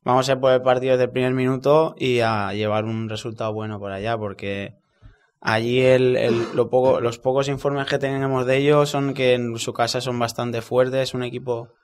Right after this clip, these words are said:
físicamente fuerte, <clears throat> buenos a balón parado, el campo suyo es pequeño, ent-, allí aprieta mucho también la gente del pueblo.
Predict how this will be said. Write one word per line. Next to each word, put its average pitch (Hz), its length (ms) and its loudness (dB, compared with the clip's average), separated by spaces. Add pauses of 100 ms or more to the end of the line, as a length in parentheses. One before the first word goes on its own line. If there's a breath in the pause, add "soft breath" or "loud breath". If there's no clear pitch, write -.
(180)
físicamente 120 760 -4
fuerte, 131 800 -2
<clears throat> 190 280 4
buenos 135 300 4
a 127 80 4
balón 120 260 4
parado, 139 580 6 (960 loud breath)
el 131 140 4
campo 127 320 6
suyo 123 220 2
es 117 60 -4
pequeño, 131 920 -2 (220)
ent-, 117 300 -6
allí 120 260 4
aprieta 120 360 0
mucho 123 360 -2
también 120 360 0
la 110 80 0
gente 120 360 -4
del 120 260 2
pueblo. 123 800 0